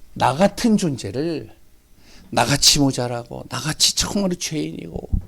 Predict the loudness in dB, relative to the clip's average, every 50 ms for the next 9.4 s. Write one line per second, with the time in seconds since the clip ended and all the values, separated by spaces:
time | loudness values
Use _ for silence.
0 | -8 -20 -20 -18 -16 -14 -10 0 4 6 8 10 10 10 8 8 8 8 8 10
1 | 10 10 10 10 8 8 8 8 8 8 6 6 4 2 2 4 4 4 6 6
2 | 6 6 6 6 8 6 6 4 2 -2 -6 -12 -20 -20 _ _ -20 -20 -20 -20
3 | -20 -20 -20 -20 -20 _ _ -8 -2 6 10 10 12 12 10 10 10 12 12 12
4 | 12 10 10 10 8 8 6 4 -2 -6 -14 -20 _ _ -10 0 2 6 8 8
5 | 8 8 8 8 8 8 8 6 8 8 10 10 10 10 8 6 4 2 0 -2
6 | -2 -2 -4 -4 -4 -2 0 0 0 2 2 2 4 4 2 2 2 0 0 -2
7 | -4 -4 -6 -6 -6 -6 -6 -8 -10 -12 -14 -20 -20 _ _ _ _ _ _ _
8 | _ _ _ -20 -20 -20 -20 -16 -4 6 8 10 10 10 10 8 6 8 10 10
9 | 12 12 12 12 10 8 6 2